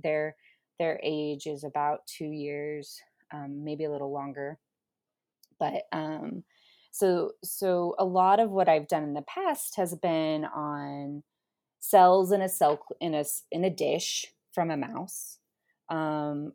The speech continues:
or mice themselves. And so, um, we can understand these diseases a whole lot better,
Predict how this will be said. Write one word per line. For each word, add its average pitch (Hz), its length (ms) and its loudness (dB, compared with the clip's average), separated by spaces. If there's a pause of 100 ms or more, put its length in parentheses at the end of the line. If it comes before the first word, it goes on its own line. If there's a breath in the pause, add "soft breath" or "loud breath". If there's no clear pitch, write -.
or 165 340 6
mice 143 480 -4
themselves. - 840 -10 (420 soft breath)
And 170 180 0
so, 165 520 6 (100)
um, 151 640 -2
we 175 240 -2
can 151 640 -2 (520)
understand 185 1000 2
these 165 200 -6
diseases 151 520 -8
a 151 80 2
whole 143 260 2
lot 143 300 2
better, 139 500 -2